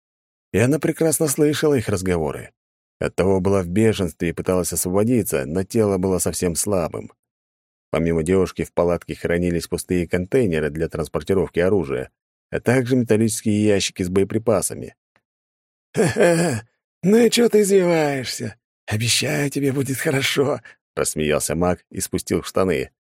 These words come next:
Он шагнул вперед, но из земли торчал острый корешок. За него зацепился край штанов,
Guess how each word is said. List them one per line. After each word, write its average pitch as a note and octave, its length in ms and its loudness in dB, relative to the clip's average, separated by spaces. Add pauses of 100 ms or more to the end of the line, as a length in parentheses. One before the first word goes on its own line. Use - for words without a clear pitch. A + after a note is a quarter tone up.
(280)
Он A2 160 2
шагнул G#2+ 360 2
вперед, A2+ 440 0
но F#2+ 200 0
из A#2 140 0
земли A2+ 360 2
торчал G2+ 580 -2
острый G2 380 -2
корешок. - 720 -4 (880)
За E2+ 160 -2
него F#2+ 260 2
зацепился F2+ 560 -2
край F2+ 200 0
штанов, F2 440 -2